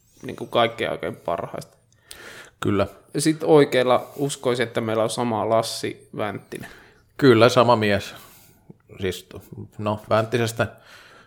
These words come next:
Speaker 2: Vänttisestäkin voi sanoa, että ehkä jotain potentiaalia jäi vielä lunastamatta, että kyllähän niinku pelasi vielä tosi pitkään huipulla. Ja oli näin viimeisenä kausina niin <laughs> todella hyvä vielä, kun miettii, että Klassikin tasoisessa joukkueessa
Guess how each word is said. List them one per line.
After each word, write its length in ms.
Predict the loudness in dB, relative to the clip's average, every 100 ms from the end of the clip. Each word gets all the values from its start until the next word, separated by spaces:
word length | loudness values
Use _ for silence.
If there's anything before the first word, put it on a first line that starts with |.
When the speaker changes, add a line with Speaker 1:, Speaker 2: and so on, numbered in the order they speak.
| _ 4
Speaker 2:
Vänttisestäkin 500 | 6 4 2 2 6
voi 120 | 8
sanoa, 240 | 8 6
että 200 | 4 0 -6 -14 -18 -20 -20 -20 -20 -20 _ _ _ -6
ehkä 240 | -4 0 2
jotain 240 | 4 4
potentiaalia 600 | 4 4 2 2 4 6
jäi 80 | 6
vielä 220 | 6 6
lunastamatta, 720 | 6 4 2 0 -4 -4 -8
että 220 | -6 -8 -8 -10 0
kyllähän 300 | 4 4 2
niinku 220 | -2 -6 -18 0
pelasi 240 | 6 6 6
vielä 200 | 4 2
tosi 420 | -4 -4 -4 -2
pitkään 560 | -2 -2 0 2 2
huipulla. 640 | 4 2 0 -2 -2 -4 -14 -20 -20 _ 0
Ja 60 |
oli 100 | 2
näin 160 | 4 6
viimeisenä 420 | 6 6 2 0
kausina 440 | 4 4 2 -4
niin 140 | -4 -8 -6 -4 -2
<laughs> 200 | -2 4
todella 340 | 6 6 6
hyvä 300 | 6 4 2
vielä, 260 | -2 -6 -10 -12
kun 80 | -10
miettii, 300 | -8 -8 -8
että 180 | -8 -10
Klassikin 640 | -4 -4 -2 -4 -6 -6
tasoisessa 300 | -6 -4 -2
joukkueessa 500 | -2 -2 -6 -10 -10